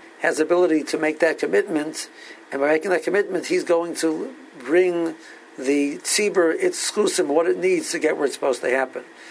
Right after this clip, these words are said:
It's a toss that people make many times, that they, they fault the leadership, and the leadership, obviously, we find many ti-, places in Chazal where the leadership does have a tremendous responsibility,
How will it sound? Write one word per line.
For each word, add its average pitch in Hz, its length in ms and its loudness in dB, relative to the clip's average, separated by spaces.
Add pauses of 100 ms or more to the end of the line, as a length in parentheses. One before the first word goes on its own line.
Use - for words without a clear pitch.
(360)
It's - 100 -6
a 151 60 0
toss 185 260 2
that - 80 -14
people 170 220 -2
make 156 180 -2
many 156 160 0
times, 202 340 0
that 156 120 0
they, 156 120 2
they 151 280 -4
fault 185 340 0
the 180 60 0
leadership, 165 640 2 (100)
and 147 140 -10
the 151 40 -4
leadership, 156 360 2
obviously, 156 380 -2
we 143 100 -2
find 151 240 -2
many 147 100 -6
ti-, 135 140 -6 (160)
places 175 340 -2
in 139 80 -6
Chazal 131 400 0 (460)
where 151 100 0
the 143 80 4
leadership 156 580 0
does 160 180 2
have 180 100 2
a 180 40 -6
tremendous 156 260 0
responsibility, 131 760 -2